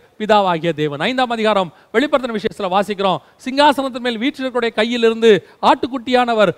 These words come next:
புஸ்தகத்தை வாங்கினார்னு இருக்கு. அந்த சிங்காசனத்தில் வீற்றிருக்கிறவரை பத்தி நாலாம் அதிகாரம் மூணு நாலு வசனங்கள்ல வாசிக்கும் போது, வெளிப்படுத்தின விசேஷத்துல, "நீடித்த ஆயுசுள்ளவர் சிங்காசனத்தின் மேல் வீற்றிருந்தார்" அப்படின்னு சொல்லப்பட்டிருக்கு. அவர் கையிலிருந்து தான் புஸ்தகத்தை இயேசு வாங்கினார்னு இருக்கு. அப்ப அந்த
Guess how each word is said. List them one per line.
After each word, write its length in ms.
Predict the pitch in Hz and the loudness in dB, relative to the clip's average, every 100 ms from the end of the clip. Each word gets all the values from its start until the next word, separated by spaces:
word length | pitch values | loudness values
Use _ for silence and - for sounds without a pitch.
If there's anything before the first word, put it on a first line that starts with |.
| _ | _
புஸ்தகத்தை 560 | 208 233 302 294 - 233 | -6 -2 2 0 0 -4
வாங்கினார்னு 720 | 175 202 262 247 220 202 196 | 0 -2 -2 -6 -4 -4 -4
இருக்கு. 440 | 170 139 156 151 131 _ - | -6 -6 -4 -4 -6 _ -8
அந்த 180 | 214 | -2
சிங்காசனத்தில் 680 | 226 262 302 330 302 269 240 | -2 0 2 2 0 -4 -4
வீற்றிருக்கிறவரை 380 | 269 269 233 226 | -6 -6 -4 -4
பத்தி 380 | 214 196 226 185 _ - | -4 -2 0 0 _ 0
நாலாம் 120 | 220 | 2
அதிகாரம் 480 | 311 294 254 254 233 | 2 0 -2 -2 -2
மூணு 180 | 247 285 | -2 -2
நாலு 240 | 262 226 | -2 0
வசனங்கள்ல 360 | 202 233 226 208 | -4 -4 -4 -2
வாசிக்கும் 380 | 208 208 202 202 | 0 -2 -8 -6
போது, 160 | 202 | -4
வெளிப்படுத்தின 400 | 208 226 208 208 190 | -4 -4 -6 -6 -6
விசேஷத்துல, 420 | 208 175 196 190 - - - | -6 -4 0 0 -2 -14 -6
"நீடித்த 460 | 233 349 349 - | -2 2 2 4
ஆயுசுள்ளவர் 600 | 247 277 294 269 254 240 190 | 6 4 2 -2 -4 -4 -4
சிங்காசனத்தின் 480 | 240 285 269 262 233 | 0 0 0 -6 -8
மேல் 160 | 226 | -8
வீற்றிருந்தார்" 720 | 208 285 240 196 165 170 143 _ _ - | -6 -8 -6 -8 -2 -4 -4 _ _ -4
அப்படின்னு 280 | 175 190 214 | -2 -2 -8
சொல்லப்பட்டிருக்கு. 640 | 165 147 147 147 135 151 - _ | -8 -8 -10 -10 -6 -6 -6 _
அவர் 240 | 202 262 | 2 2
கையிலிருந்து 500 | 269 269 311 302 285 | 2 2 2 0 -2
தான் 140 | 277 269 | -2 -2
புஸ்தகத்தை 420 | 240 269 247 220 | -4 -4 -4 0
இயேசு 260 | 214 226 196 | 0 0 -4
வாங்கினார்னு 540 | 180 185 170 156 170 | -6 -4 -8 -8 -8
இருக்கு. 480 | 131 - 156 135 113 _ _ _ _ _ - | -14 -6 -4 -4 -10 _ _ _ _ _ -2
அப்ப 240 | 233 277 | 0 2
அந்த 80 | 277 | 2